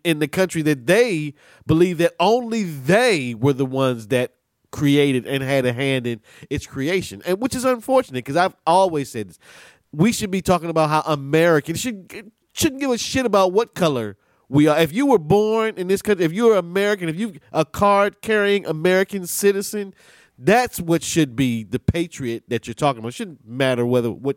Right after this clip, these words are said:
religion that I, which specifically states that we're not supposed to have any favoritism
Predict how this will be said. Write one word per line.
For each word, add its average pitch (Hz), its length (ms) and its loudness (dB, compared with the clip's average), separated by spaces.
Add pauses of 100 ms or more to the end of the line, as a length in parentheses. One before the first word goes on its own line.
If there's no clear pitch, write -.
(140)
religion 123 520 -2
that 131 120 -2
I, 131 220 0 (220)
which 160 160 0
specifically 147 720 -2
states - 640 -4
that 131 200 0
we're 131 160 0
not 131 220 -4
supposed 143 340 -2
to 135 60 -6
have 131 220 -2
any 131 200 -6
favoritism 127 600 -4